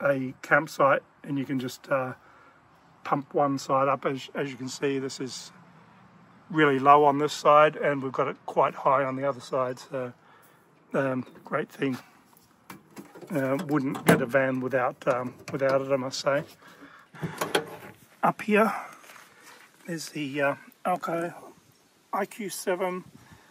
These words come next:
for the brakes and the tunnel boot. It goes all the way through, gives us heaps of space in there.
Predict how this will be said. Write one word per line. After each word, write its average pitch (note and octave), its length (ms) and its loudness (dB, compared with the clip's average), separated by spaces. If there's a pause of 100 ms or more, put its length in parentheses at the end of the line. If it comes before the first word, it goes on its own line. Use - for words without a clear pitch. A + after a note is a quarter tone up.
(400)
for - 160 -6
the D#3 80 -6
brakes - 760 -4 (540)
and D3 320 -4
the E3+ 260 -4
tunnel D#3 320 2
boot. E3 340 -2 (540)
It - 140 -2
goes F#3+ 360 4 (260)
all G3+ 180 4
the F#3 60 6
way F3+ 180 4
through, D#3+ 340 -6 (840)
gives D3 200 -12
us C#3 140 -10
heaps D3+ 240 -6
of - 40 -12
space D3 400 -6
in C#3 100 -6
there. B2+ 200 -8